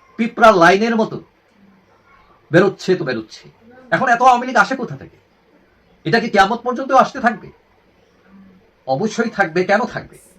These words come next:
এর কারণ হলো এটা একটা হাতি, মরলেও লাখ টাকা। আপনি ওই প্যালেস্টাইনের দিকে দেখেন, এরা ওই ইট পাটকেল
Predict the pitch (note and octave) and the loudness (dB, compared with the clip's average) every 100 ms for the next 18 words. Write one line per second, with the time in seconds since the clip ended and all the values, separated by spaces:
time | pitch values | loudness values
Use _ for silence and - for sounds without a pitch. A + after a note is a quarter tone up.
0 | _ - - - _ - D#3 F3+ E3+ A3 | _ -20 -20 -20 _ -4 -2 2 2 2
1 | A3 A3 D4 - _ _ G#3 C4 - - | 0 -2 -2 -8 _ _ -2 0 2 0
2 | G3 - - _ _ C#3 F3+ A3 B3 G3 | -2 -4 -16 _ _ -2 2 4 4 4
3 | F3 - - - _ _ _ _ _ _ | 2 -2 -14 -16 _ _ _ _ _ _
4 | _ C#3 G3 G#3+ G#3 A3 - B3+ A#3 E3+ | _ -2 0 0 2 0 0 -2 -2 -4
5 | A2+ F#2 - - _ _ _ _ _ _ | -8 -10 -18 -20 _ _ _ _ _ _
6 | - E3+ A3+ G3+ G3+ F3+ F#3+ - G#3+ G#3 | -2 4 8 8 8 2 0 2 2 2
7 | - G#3+ G3+ G#3+ | 0 -2 -2 -6